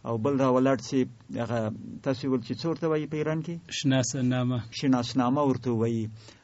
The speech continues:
Speaker 1: او یو بل هم په یو بله ژبه کې یو، یو بل نوم ورته کیږدي، که نه؟ نوم ژدول چندان مشکله کار هم نه دی. نو دا به پیچلتیا ډېره سوي که به کمه سوي؟
Speaker 2: څومره چې ګورو پښتو ژبې ته دغه لفظونه د نورو ژبو نه راځي.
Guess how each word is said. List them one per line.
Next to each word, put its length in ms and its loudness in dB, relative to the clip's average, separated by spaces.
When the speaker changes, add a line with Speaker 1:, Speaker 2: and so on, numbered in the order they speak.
Speaker 1:
او 380 2
یو 200 6
بل 200 4
هم 260 0
په 60 0
یو 140 4
بله 260 4
ژبه 200 4
کې 220 0
یو، 120 2
یو 140 4
بل 220 6
نوم 160 8
ورته 200 2
کیږدي، 480 -2
که 80 -2
نه؟ 120 2
نوم 220 8
ژدول 320 4
چندان 380 6
مشکله 280 4
کار 280 2
هم 180 2
نه 60 4
دی. 160 2
نو 160 6
دا 180 4
به 220 8
پیچلتیا 520 0
ډېره 220 2
سوي 400 -2
که 120 -4
به 100 -2
کمه 320 -2
سوي؟ 260 -4
Speaker 2:
څومره 320 8
چې 160 0
ګورو 320 6
پښتو 320 0
ژبې 320 2
ته 100 -4
دغه 240 2
لفظونه 500 2
د 320 2
نورو 200 6
ژبو 260 2
نه 140 2
راځي. 320 -2